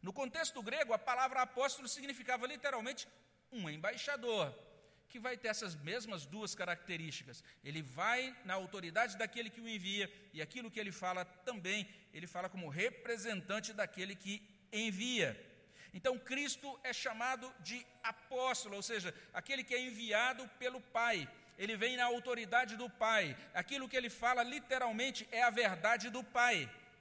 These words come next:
E além de apóstolo, ele é chamado de sumo sacerdote da nossa confissão. Ou, como diz a N V I, o sumo sacerdote que confessamos.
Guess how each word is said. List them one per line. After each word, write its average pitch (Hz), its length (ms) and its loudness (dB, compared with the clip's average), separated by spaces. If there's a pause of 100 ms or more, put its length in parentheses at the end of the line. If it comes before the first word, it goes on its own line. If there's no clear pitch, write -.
(480)
E 220 80 -2
além 269 320 0
de 302 100 -4
apóstolo, 240 760 0 (260)
ele 233 140 -2
é 254 60 2
chamado 262 420 0
de 220 180 -4 (320)
sumo 262 800 -6
sacerdote 165 960 -10 (300)
da 147 180 -10
nossa 123 380 -8 (160)
confissão. 165 720 -2 (640)
Ou, 220 280 -2 (420)
como 139 160 -10
diz 139 220 -8
a 151 100 -2
N 156 160 -2
V 180 160 -2
I, 220 440 -4 (140)
o 139 80 -10
sumo 240 300 -4
sacerdote 208 680 -2
que 247 120 -6
confessamos. 196 1200 -2